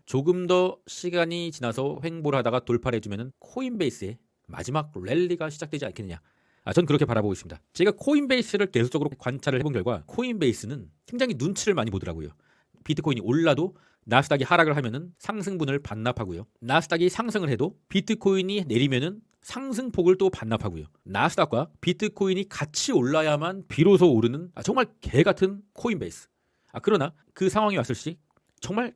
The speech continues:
개같이 오른다. 아, 미친 듯이 오른다. 그러니까 그러한 비트코인과 나스닥이 동시에 상승하는 날,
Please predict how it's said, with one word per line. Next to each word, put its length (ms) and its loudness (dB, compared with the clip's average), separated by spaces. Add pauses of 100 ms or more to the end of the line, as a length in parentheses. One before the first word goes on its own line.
(140)
개같이 420 6
오른다. 340 -4
아, 100 -4
미친 380 0
듯이 180 0
오른다. 360 -6
그러니까 400 2 (180)
그러한 520 6 (260)
비트코인과 680 2
나스닥이 400 -2
동시에 520 0
상승하는 560 -6
날, 220 -4